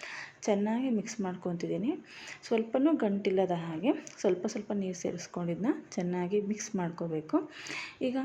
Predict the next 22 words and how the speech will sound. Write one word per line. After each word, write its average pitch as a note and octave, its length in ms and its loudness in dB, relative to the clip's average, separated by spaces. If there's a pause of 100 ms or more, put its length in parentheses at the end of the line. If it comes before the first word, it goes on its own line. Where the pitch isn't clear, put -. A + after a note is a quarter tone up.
(320)
ಹುರ್ಕೊಂಡು, A#3 480 2
ಮಸಾಲೆ A#3+ 280 4
ಹುರ್ಕೊಂಡಿದ್ದಂತಹ G3+ 600 2 (280)
ತವಕ್ಕೇನೆ F#3+ 540 4 (140)
ಸ್ವಲ್ಪ F#3+ 340 0 (200)
ಒಂದು G3 200 0
ಸ್ಪೂನಷ್ಟು A#3+ 440 -2
ತುಪ್ಪ F3+ 240 -4
ಹಾಕ್ಕೊಂಡು F3+ 560 0 (540)
ಕಡಲೆ A3 300 2
ಹಿಟ್ಟನ್ನ C4+ 360 0
ಕಲಸಿಟ್ಕೊಂಡಿರೋದನ್ನ F#3+ 840 2 (260)
ಚೆನ್ನಾಗಿ G#3 420 2
ಹಾಕಿ F#3+ 440 2 (440)
ಅದನ್ನ G3 260 2
ಕೈ G3 220 6
ಆಡಿಸ್ಬೇಕು. F3 600 2 (580)
ಕೈ B3+ 200 6
ಆಡಿಸ್ತಾನೆ G#3+ 480 4
ಇರಬೇಕು, F#3 380 2
ಇಲ್ಲಾಂದರೆ G3+ 340 2
ಗಂಟಾಗುತ್ತೆ. F3 720 2